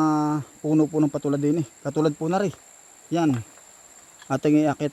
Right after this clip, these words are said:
po din eh sa ating kahoy na kinuha po. Yan, oh. Ari. Nakakalat po ay ating papadulayin na po pataas.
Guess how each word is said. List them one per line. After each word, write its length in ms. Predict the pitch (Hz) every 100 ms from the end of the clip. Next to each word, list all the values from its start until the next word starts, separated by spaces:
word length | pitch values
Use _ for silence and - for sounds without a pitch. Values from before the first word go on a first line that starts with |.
| -
po 80 | 147
din 280 | 143 151
eh 40 | 135
sa 240 | - 131
ating 320 | 143 139 139
kahoy 320 | 135 127 131 135
na 160 | 127
kinuha 320 | 131 135 123
po. 160 | 143 147
Yan, 240 | 135 135
oh. 20 | 104 - _ _ _ _ - - -
Ari. 120 | 127 - - - - - - - -
Nakakalat 480 | 135 147 156 160 151
po 240 | 180 180
ay 160 | 156 147
ating 240 | 147 147
papadulayin 640 | 143 139 143 143 139 143
na 60 | 139
po 100 | 151
pataas. 560 | 135 127 151 - -